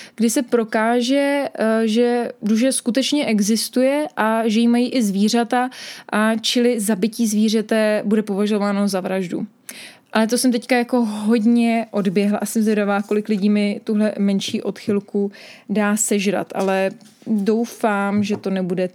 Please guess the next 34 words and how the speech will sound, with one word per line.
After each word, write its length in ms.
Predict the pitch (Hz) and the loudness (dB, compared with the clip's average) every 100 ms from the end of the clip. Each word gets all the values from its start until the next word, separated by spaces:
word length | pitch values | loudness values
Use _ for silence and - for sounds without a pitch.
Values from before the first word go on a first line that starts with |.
| - | -4
tak 200 | 233 214 | -2 0
hrozný, 680 | 196 185 175 180 180 175 190 - - - - - | 0 0 -2 -2 -2 -4 -6 -14 -20 -20 -20 -6
eh, 60 | 190 185 185 185 | -4 -2 -2 -2
jak 280 | 170 175 | -4 -6
se 200 | - - | -8 -6
bojím. 440 | 175 196 202 180 185 _ - - - | -2 0 0 -2 -6 _ -20 -12 0
Přibližně 560 | 269 254 269 269 254 247 | 2 4 4 4 2 2
ve 160 | 208 202 | 2 4
dvanáctém 520 | 208 269 294 294 285 | 4 2 0 0 0
století 540 | 240 220 233 240 247 | 0 0 0 0 0
souběžně 580 | 233 214 208 214 214 214 | 0 0 2 4 2 2
se 160 | 202 202 | 0 0
změnou 360 | 196 208 202 | 2 4 2
pohledu 360 | 196 208 196 180 | 0 0 0 -2
církve 460 | - 220 208 202 | 0 2 2 0
a 100 | 180 | 0
státu 420 | 190 - 196 196 190 | -2 0 0 0 0
na 120 | 185 | 0
roli 200 | 160 165 | -2 -2
manželství 720 | 190 208 202 214 202 214 196 - - - | 2 4 4 2 0 0 0 -2 -14 -8
jako 180 | 196 185 | -6 -6
na 100 | 175 | -4
právní 380 | - 240 240 220 | 2 2 4 2
svazek 380 | 202 214 202 196 | 2 0 2 0
zajišťující 600 | 190 196 - 202 - 196 | 0 0 -2 -4 -2 0
následné 580 | 196 190 185 - - - - _ | 0 0 -2 -6 -8 -10 -16 _
dědictví 760 | 180 208 226 262 - 254 254 254 - - | 0 2 2 0 0 2 0 -2 -8 -16
se 240 | - - 190 | -6 -2 -2
krádež 580 | - 262 294 302 320 - | 0 0 2 0 0 2
nevěsty 560 | 208 190 190 - 240 | 2 2 0 0 -2
v 120 | 277 | 0
uvozovkách 680 | 196 180 170 185 - 220 254 | -2 -2 -2 -4 -4 -2 -2
stala 260 | - 226 202 | 0 0 2
nepřijatelnou 960 | 196 226 226 262 208 196 185 190 233 | 2 2 2 2 2 0 0 2 0